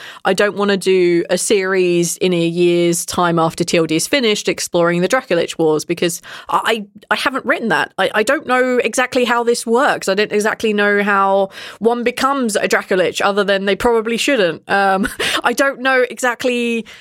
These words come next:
how they decided to enforce the treaty separation. Like, I don't have that solidified in my mind, and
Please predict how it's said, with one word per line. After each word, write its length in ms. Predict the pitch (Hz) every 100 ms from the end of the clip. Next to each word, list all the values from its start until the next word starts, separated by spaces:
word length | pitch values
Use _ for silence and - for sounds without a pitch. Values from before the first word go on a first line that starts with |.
| - -
how 920 | - - 254 285 294 285 247 214 185 175
they 120 | 196
decided 460 | 190 180 196 180 175
to 180 | 196
enforce 680 | 180 170 - 190 175 170 -
the 100 | 175
treaty 340 | 170 180 175 170
separation. 640 | 151 160 160 143 - 156
Like, 160 | 151 160
I 100 | 196
don't 280 | 226 226 -
have 380 | - 247 262
that 240 | 180 156 -
solidified 560 | - 202 190 180 185
in 80 | 180
my 120 | 170
mind, 420 | 165 208 165 160 156
and 320 | 170 170